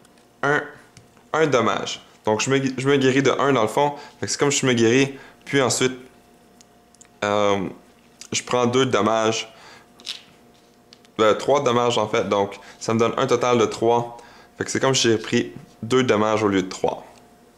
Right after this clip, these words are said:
Puis, puisque elle a été activée puis qu'elle a, et, et a attaqué, on la tourne. Puis, il est rendu comme ça.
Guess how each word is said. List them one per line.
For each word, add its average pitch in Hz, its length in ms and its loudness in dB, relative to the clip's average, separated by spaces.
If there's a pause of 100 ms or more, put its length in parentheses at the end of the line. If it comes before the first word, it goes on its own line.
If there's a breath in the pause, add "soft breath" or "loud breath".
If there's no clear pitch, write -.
(1900 soft breath)
Puis, 208 240 0 (160)
puisque - 340 0 (280)
elle 160 100 4
a 175 80 4
été 175 300 0
activée 180 440 0
puis 185 140 -6
qu'elle 160 240 2
a, - 260 -4
et, 139 160 0 (160)
et 123 120 4
a 117 140 4
attaqué, 185 500 0 (320)
on 262 120 4
la 208 120 0
tourne. 135 500 2 (640 loud breath)
Puis, - 200 -12
il 190 100 2
est 196 40 4
rendu 165 260 0
comme 127 200 0
ça. 87 180 -2